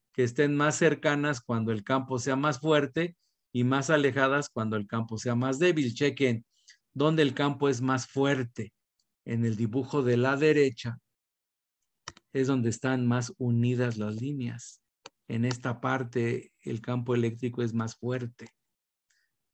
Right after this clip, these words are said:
Chequen que en el dibujo de la derecha,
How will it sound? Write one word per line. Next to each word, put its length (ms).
Chequen 440
que 360
en 160
el 120
dibujo 460
de 160
la 340
derecha, 680